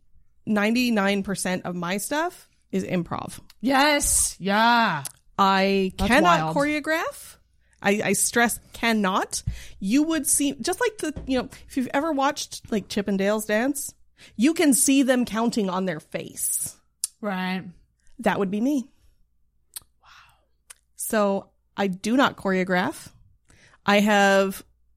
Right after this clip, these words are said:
Speaker 1: sometimes pinpoints at points in the music. This is what I want to happen at this point in time. How I get there, I don't give a shit. But that's where I want to be at that point
Speaker 2: That's
Speaker 1: in time.
Speaker 2: actually quite similar to jokes.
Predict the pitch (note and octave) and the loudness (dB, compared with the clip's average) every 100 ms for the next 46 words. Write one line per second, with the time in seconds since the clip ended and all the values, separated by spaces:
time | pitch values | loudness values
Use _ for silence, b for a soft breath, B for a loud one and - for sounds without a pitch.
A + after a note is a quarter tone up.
0 | _ _ - A#3 A#3 G#3 - - C4 C4+ | _ _ -2 -2 0 -2 -4 -4 -2 -2
1 | C#4+ D#4 F#4 - G#3 F#3+ _ - - - | -4 -4 -4 -4 -4 -6 _ -20 -20 -8
2 | A#3+ B3+ B3+ G#3+ F#3+ F#3+ A#3+ D#4 E4 B | -4 -4 -2 -4 -2 -2 -4 -6 -10 B
3 | B - G3 F3+ C#4 B4+ A#4+ A4+ A4 G4+ | B -8 -6 -2 0 0 0 0 0 -2
4 | E4+ E4 D#4+ D4 C#4 C4+ - C4+ B3+ G#3+ | -2 -2 0 0 0 -4 0 0 0 -2
5 | - A#3+ - - - _ b b b - | -2 -4 -4 -8 -14 _ b b b -2
6 | G3+ B3+ D#4 F4 G#4 D5 C#5 C5 C5+ C5+ | 2 4 2 0 0 2 4 2 2 2
7 | A#4+ F4 - G3 - - _ _ _ _ | 2 2 -2 -4 -8 -18 _ _ _ _
8 | b _ G#3+ G#3 A#3 - C4+ C4+ C#4 C#4+ | b _ 0 2 0 2 0 0 0 0
9 | E4 F#3+ F#3+ F#3 G#3 G3 G3 G3+ D#4 C4+ | -2 -4 -4 -6 -2 0 0 2 2 2
10 | F#3 - C4 D4+ D4+ - D#4 D#4 D#4 C4 | 0 -4 -6 -4 -4 -4 -2 0 -2 -2
11 | A3+ F#4 - - - - | 0 0 -2 -10 -10 -14